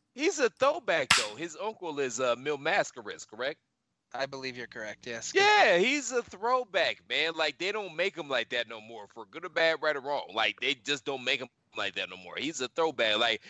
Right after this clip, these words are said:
Speaker 1: everybody wants to, uh, canonize and, you know,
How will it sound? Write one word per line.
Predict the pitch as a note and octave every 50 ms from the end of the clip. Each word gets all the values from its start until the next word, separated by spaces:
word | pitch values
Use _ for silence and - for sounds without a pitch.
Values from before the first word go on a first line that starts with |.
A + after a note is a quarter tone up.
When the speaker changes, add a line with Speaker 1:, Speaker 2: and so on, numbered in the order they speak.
| - - -
Speaker 1:
everybody | F#3 F#3+ F#3+ G3+ F3 F#3 F3+ F3
wants | E3+ E3 E3 E3+ D#3+ D#3 - -
to, | - D#3 D3+ C#3+ C#3
uh, | C3+ B2+ A#2+ A2 G#2+ - _ _ _ _ _ _ _ _ _ -
canonize | - - F#3+ G3 G#3 F#3 F3+ D#3+ D3+ C#3+ C3+ B2+ A#2+ A#2 A2+ A2+ A2+ A2 - - C3
and, | C3 B2+ C3
you | C3+
know, | D3 C3+ A#2 A#2 A#2 A#2+ A#2+